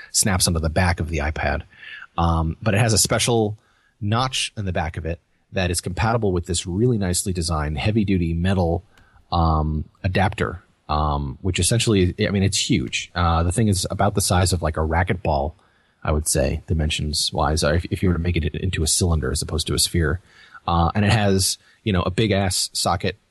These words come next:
so that you can stick it on a standard light stand. It has a little, uh, the, both of the different tripod threads. So if you have the, the, the big tripod or the,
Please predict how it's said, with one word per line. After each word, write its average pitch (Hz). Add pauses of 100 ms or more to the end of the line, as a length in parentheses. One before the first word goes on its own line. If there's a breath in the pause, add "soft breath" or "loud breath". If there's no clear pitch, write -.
(140)
so -
that 85
you 101
can 90
stick -
it 98
on 85
a 82
standard 85
light 139
stand. 139
It 104
has 87
a 76
little, 117 (560 soft breath)
uh, 90
the, 87
both 117
of 107
the 107
different 107
tripod 117
threads. 117
So 98
if 87
you 95
have 92
the, 82 (120)
the, 76
the -
big 101
tripod 98
or 87
the, 80